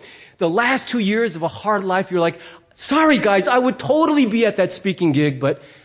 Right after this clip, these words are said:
I can't. I can't leave the house. What do you want me to do?"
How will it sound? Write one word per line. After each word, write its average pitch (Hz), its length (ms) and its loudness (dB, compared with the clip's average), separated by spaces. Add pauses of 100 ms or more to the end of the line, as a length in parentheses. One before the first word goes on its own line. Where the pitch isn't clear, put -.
(180)
I - 80 -14
can't. 175 540 -12
I - 40 -14
can't - 280 -18
leave 139 160 -18
the 131 80 -20
house. - 480 -20 (140)
What - 100 -20
do - 60 -20
you 143 80 -20
want 165 160 -20
me 170 60 -20
to - 80 -20
do?" - 180 -20